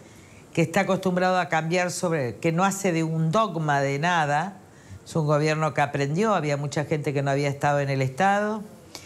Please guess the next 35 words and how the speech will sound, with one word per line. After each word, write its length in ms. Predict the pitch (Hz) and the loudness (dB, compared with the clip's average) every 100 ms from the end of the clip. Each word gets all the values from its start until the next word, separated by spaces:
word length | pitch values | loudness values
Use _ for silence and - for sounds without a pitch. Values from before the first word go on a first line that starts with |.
| - - - | -20 -20 -4
Eh, 220 | 156 156 | 0 0
salió 420 | - 190 196 202 | 2 0 2 2
muy 200 | 196 214 | 2 2
bien 220 | 202 202 | 2 2
lo 80 | 196 | 2
de 100 | 175 | 0
ganancias. 720 | 165 180 208 170 139 170 156 160 | 0 0 0 0 0 0 0 -2
El 180 | 143 | -4
proyecto 460 | 151 165 175 226 226 | 0 0 2 0 0
de 80 | 220 | 0
ganancias 460 | 190 190 208 220 | 2 0 0 0
que 80 | 185 | 0
salió 280 | 165 165 180 | 0 0 0
aprobado 440 | 180 185 190 226 247 | 0 0 0 0 -2
es 40 | |
casi 260 | 190 180 175 | -4 -2 -2
igual 240 | 151 175 | 0 2
al 140 | 170 | 0
de 100 | 160 | 0
la 160 | 156 143 | -2 -2
coalición 420 | 147 147 143 175 | -2 -4 -2 -2
cívica 520 | 165 202 151 127 127 - - - - - - | 0 -2 -2 0 -2 -2 -18 -20 -20 -20 0
desde 260 | 160 160 | 2 4
hace 220 | 156 - 165 | 2 0 0
dos 240 | 160 - | 0 2
años, 280 | 214 165 151 | 0 2 -2
así 180 | 147 185 | -2 0
que 80 | |
no 100 | 175 | 0
sé 120 | 170 196 | 0 0
para 320 | 196 170 156 | 2 2 0
qué 120 | 185 | -2
hicieron 420 | 180 196 170 147 | 0 0 0 0
tanto 360 | 147 165 165 147 | 2 0 0 -2
lío. 320 | 123 107 101 | 0 0 -2